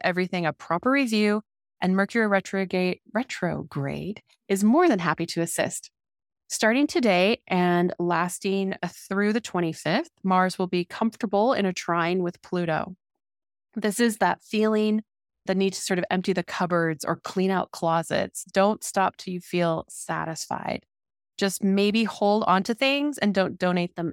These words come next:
instantly. Because with Venus still in retrograde, you may end up heartbroken over the loss of a prized possession. So wait a couple of weeks to be sure you made the right choice.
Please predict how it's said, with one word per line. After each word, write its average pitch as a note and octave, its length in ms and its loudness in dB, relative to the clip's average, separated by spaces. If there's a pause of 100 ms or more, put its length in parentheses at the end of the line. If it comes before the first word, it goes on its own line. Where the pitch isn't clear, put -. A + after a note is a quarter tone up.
instantly. E3 840 -4 (420)
Because F#3 160 -2
with F3+ 160 -2
Venus G#3+ 360 2
still G3 320 2
in F#3 120 2
retrograde, F3+ 640 0
you F3 120 0
may F3 300 2
end F3+ 280 2
up F#3 260 0
heartbroken F#3+ 600 0
over F3+ 240 2
the E3+ 80 0
loss E3 320 -4
of D#3+ 80 -6
a D#3+ 60 -6
prized D#3+ 380 -4
possession. - 640 -2
So D#3+ 160 -2
wait E3+ 240 2
a G#3 60 -2
couple C4+ 320 2
of A#3+ 100 0
weeks A3 340 -2
to - 80 -4
be F#3 120 -2
sure F3+ 360 0
you F#3 140 0
made E3 280 2
the D#3+ 100 -2
right D#3 200 -2
choice. - 520 -4